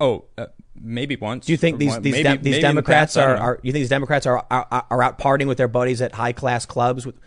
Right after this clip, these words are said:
Speaker 2: they're all super rich. You don't think they're doing blow?
Speaker 1: I think there's a very high chance of it, yeah.
Speaker 2: Yeah.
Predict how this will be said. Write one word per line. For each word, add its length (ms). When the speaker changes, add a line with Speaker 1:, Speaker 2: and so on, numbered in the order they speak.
Speaker 2:
they're 100
all 80
super 220
rich. 200
You 60
don't 100
think 120
they're 80
doing 200
blow? 300
Speaker 1:
I 60
think 180
there's 140
a 80
very 300
high 180
chance 280
of 100
it, 100
yeah. 120
Speaker 2:
Yeah. 500